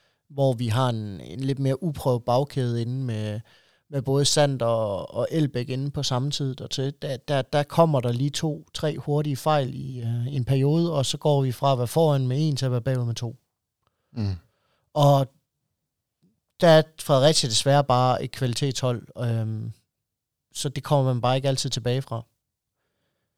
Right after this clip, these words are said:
Speaker 1: Men det er absolut heller ikke et hold, hvor jeg si-, hvor, hvor jeg ikke vil sige, altså, vi kan godt slå dem, når de kommer til Kolding. Det kræver, øh, altså, det kræver sved og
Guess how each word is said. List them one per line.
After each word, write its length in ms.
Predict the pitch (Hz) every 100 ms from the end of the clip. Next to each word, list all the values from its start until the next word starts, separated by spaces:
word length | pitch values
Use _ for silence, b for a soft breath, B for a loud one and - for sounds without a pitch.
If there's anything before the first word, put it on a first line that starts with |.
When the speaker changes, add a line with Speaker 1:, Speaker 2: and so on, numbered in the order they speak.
| _ _
Speaker 1:
Men 160 | 147 123
det 140 | 135
er 60 | 110
absolut 380 | 113 135 143 151
heller 180 | 147 143
ikke 80 |
et 60 | 135
hold, 260 | 117 156 135
hvor 100 | 120
jeg 100 | 113
si-, 240 | 131 117
hvor, 360 | 107 131 127 113
hvor 160 | 127
jeg 180 | 123 117
ikke 140 | 135
vil 100 | 123
sige, 380 | 113 135 135 131
altså, 280 | 120 - 120 - _ _
vi 80 | 131
kan 80 | -
godt 180 | 107 -
slå 220 | 160 151
dem, 100 | 131
når 100 | 113
de 100 | 107
kommer 360 | 120 113 104 107
til 200 | - 131
Kolding. 340 | 120 110 104 110 _ _ _ _ _ _ _ _ _
Det 120 | 143 -
kræver, 500 | 139 135 123 117 110
øh, 220 | 107 95
altså, 500 | 85 - - 113 113 104 _
det 100 | 143 -
kræver 480 | 123 117 113 101
sved 440 | 113 - 151 175 160
og 320 | 113 117 110